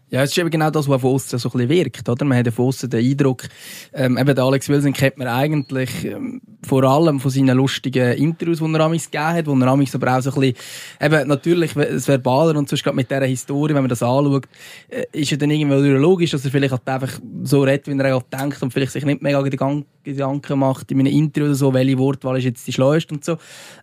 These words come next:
Ähm, aber irgendwie wirkt es wie so ein bisschen das Ganze, eben jetzt mit dem, dass er nachher noch verwickelt ist, dann noch mit dem Lira und so weiter, man hat so ein bisschen das Gefühl, er war wie fast zu naiv gewesen vielleicht, aber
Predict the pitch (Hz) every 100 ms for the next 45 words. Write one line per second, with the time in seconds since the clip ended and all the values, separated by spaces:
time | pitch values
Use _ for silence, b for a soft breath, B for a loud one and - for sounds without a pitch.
0 | - 135 127 - 135 - 156 170 160 151
1 | 151 - 165 175 165 165 160 b b b
2 | _ _ - - - - 139 170 170 -
3 | 170 160 - - 143 151 143 147 - 143
4 | 139 135 131 139 135 135 139 143 131 131
5 | 147 143 151 - 139 - 131 131 127 139
6 | 135 139 160 147 147 139 151 147 139 131
7 | 139 143 - - 147 135 B B B B
8 | 127 120 170 190 175 - - - 139 127
9 | 131 185 - - - 180 170 185 175 -
10 | - 120 123